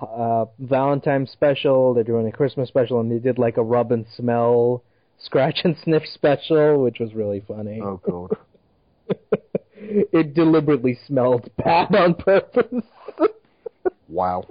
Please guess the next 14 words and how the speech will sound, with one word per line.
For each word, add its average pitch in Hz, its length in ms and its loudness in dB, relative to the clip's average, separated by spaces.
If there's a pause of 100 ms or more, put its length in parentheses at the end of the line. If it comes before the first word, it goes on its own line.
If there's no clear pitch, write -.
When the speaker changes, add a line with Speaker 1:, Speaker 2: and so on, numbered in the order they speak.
(1900)
Speaker 1:
'Cause, 208 240 2
'cause 220 200 2 (200)
it, 190 120 -8 (500)
the 185 200 2
story 277 340 4
for 233 100 0
that 220 160 6
one 185 200 4
was 160 160 2
hilarious 151 640 4
'cause 151 200 0
it 151 200 0
started 180 300 4
off 156 180 4